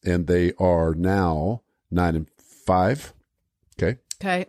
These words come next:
Speaker 2: Um, at Chargers?
Speaker 1: Yeah, I'm gonna say this is probably gonna be tough. New stadium, right? Uh, you beat the Chargers at home. Uh, I've got them beating the Raiders on the road.
Speaker 2: Who's the Chargers quarterback again?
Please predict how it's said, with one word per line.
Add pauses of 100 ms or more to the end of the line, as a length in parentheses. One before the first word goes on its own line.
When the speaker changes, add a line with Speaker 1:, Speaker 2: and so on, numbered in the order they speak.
(120)
Speaker 2:
Um,
at
Chargers? (2250)
Speaker 1:
Yeah, (220)
I'm
gonna
say
this
is
probably
gonna
be
tough.
New
stadium, (640)
right? (140)
Uh,
you
beat
the
Chargers
at
home. (720)
Uh, (280)
I've
got
them
beating
the
Raiders
on
the
road.
Speaker 2:
Who's
the
Chargers
quarterback
again?